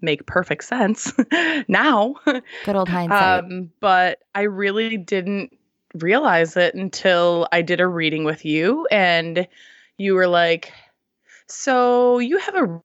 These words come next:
Speaker 1: really strong inner voice." And I'm like, "Yeah, I do." <laughs> And you go, "You realize that those are psychic thoughts, right?" <laughs> And I
Speaker 2: Is
Speaker 1: said,
Speaker 2: that what I
Speaker 1: "Huh?"
Speaker 2: said?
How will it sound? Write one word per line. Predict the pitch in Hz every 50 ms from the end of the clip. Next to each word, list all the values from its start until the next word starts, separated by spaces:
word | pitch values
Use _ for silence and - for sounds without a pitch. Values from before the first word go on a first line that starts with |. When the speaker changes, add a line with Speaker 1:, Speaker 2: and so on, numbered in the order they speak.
| _
Speaker 1:
really | - 185 185 196 214 208
strong | - - - 202 190 185 190 196 214
inner | - 185 180 180 180
voice." | 175 175 185 185 175 151 135 135 156 - - -
And | - 175 165
I'm | 160 156 156
like, | 156 156 147 156 151 -
"Yeah, | - - 427 453
I | 277 185 175
do." | 165 - - 415 403 302 185 170 156 147 -
<laughs> | -
And | - 214 214 240 247 240 -
you | 240 220 214
go, | 196 220 254 208 180 170 165 160 175 175 _ _ _ _ _ _ _ _ -
"You | 196 185 180
realize | 180 185 185 180 175 160 160 156
that | - 147
those | - 156 147 -
are | 139 135
psychic | - - 160 151 147 - 143 - -
thoughts, | - 131 139 143 - - -
right?" | 156 151 156 175 - _ - - - -
<laughs> | - _ -
And | 202 170
I | 156 156
Speaker 2:
Is | 214 214
Speaker 1:
said, | 233 240
Speaker 2:
that | 226 220 -
what | 247 247
I | 254 254
Speaker 1:
"Huh?" | 233 - 254
Speaker 2:
said? | 302 240 202 214 247 294 294